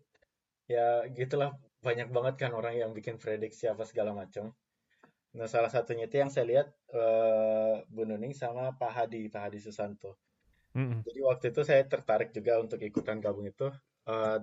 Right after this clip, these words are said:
Speaker 1: dan waktu itu saya cari-cari di Facebook, ketemu Facebooknya Pak Hadi.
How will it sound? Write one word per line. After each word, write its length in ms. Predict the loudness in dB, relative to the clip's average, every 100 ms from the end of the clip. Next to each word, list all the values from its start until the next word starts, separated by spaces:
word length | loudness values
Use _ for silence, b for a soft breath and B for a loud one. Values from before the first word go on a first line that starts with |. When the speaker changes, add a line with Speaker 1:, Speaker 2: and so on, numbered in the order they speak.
| 0
Speaker 1:
dan 480 | 2 2 0 -8 -8
waktu 320 | -2 -2 -2
itu 80 | -6
saya 160 | -2 0
cari-cari 480 | 2 2 2 0 0
di 80 |
Facebook, 480 | -2 -2 -4 -4 -6 -6 _ _
ketemu 400 | -10 -2 -2 -2 -2
Facebooknya 400 | -2 -4 -4 -4
Pak 160 | -2 0
Hadi. 240 | -2 -2